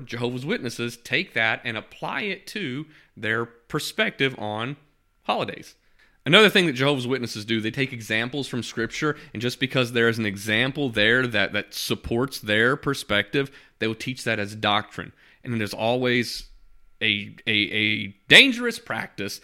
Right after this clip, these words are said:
to take a narrative passage and attempt to make it into a doctrinal passage. Um, some, some stories in the Bible are simply telling a narrative, and there's no need to try to build a doctrine into that. For example,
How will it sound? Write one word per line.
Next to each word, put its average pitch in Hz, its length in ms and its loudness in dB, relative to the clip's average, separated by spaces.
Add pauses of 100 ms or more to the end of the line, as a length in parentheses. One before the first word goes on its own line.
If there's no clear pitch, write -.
(160)
to 110 80 -6
take 104 300 -2
a 92 80 2
narrative 107 480 0
passage 117 560 0 (200)
and 104 140 -6
attempt 110 460 -6
to 107 200 -6
make 104 280 -4
it 104 160 -4 (200)
into 104 840 -6
a 98 120 -6
doctrinal 95 600 -8
passage. - 640 -12 (420)
Um, 101 460 -8
some, 120 340 0
some 117 460 -2 (500)
stories 110 420 0
in 107 60 -8
the 101 80 -6
Bible 101 400 -4
are 95 60 -10
simply 101 380 -8
telling 98 340 -10
a 101 40 -10
narrative, 131 540 -2 (340)
and 101 380 -4
there's 101 220 -6
no 110 180 -4
need 123 320 -4
to - 60 -14
try 104 140 -8
to 107 80 -10
build 113 200 -4
a 101 40 -10
doctrine 107 540 -6 (220)
into 104 440 -2
that. - 240 -10 (140)
For 160 100 2
example, 117 380 0